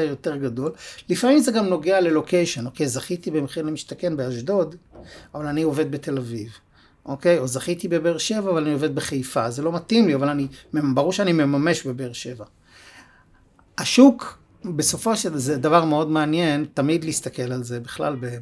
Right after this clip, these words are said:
במקרו-כלכלה, עושים לפעמים צעדים של הממשלה, באמת, מכל הכוונות הטובות. ולא תמיד אפשר לנחש את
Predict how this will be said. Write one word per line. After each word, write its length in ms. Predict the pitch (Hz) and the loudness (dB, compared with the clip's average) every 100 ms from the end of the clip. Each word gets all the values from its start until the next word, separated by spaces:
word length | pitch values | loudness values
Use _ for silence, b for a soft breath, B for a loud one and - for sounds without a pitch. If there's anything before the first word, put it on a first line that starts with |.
| 135 _ _ | -14 _ _
במקרו-כלכלה, 880 | 160 160 156 135 139 127 165 208 - - b b b b b b _ | -6 -6 -6 -6 -8 -8 -6 -4 -4 -8 b b b b b b _
עושים 300 | - - 185 | -8 -2 -2
לפעמים 340 | 196 160 160 156 | 0 -2 -2 -4
צעדים 560 | - 139 120 139 160 | -4 -4 -4 -4 -4
של 200 | - 151 | -4 -6
הממשלה, 560 | 135 131 - 135 120 113 127 | -6 -6 -8 -10 -10 -12 -10
באמת, 420 | 143 233 294 - | -2 2 2 -2
מכל 260 | 131 - | -6 -2
הכוונות 500 | 170 - 135 131 131 | -2 -2 -4 -6 -6
הטובות. 520 | - - 117 110 - - b b b b - | -10 -10 -12 -14 -16 -20 b b b b -10
ולא 240 | 139 208 | -2 0
תמיד 320 | 277 330 320 | 0 0 0
אפשר 260 | 208 - 220 | 0 0 -2
לנחש 640 | 220 156 - - 220 - | 0 -2 -4 -6 -6 -6
את 100 | - | -8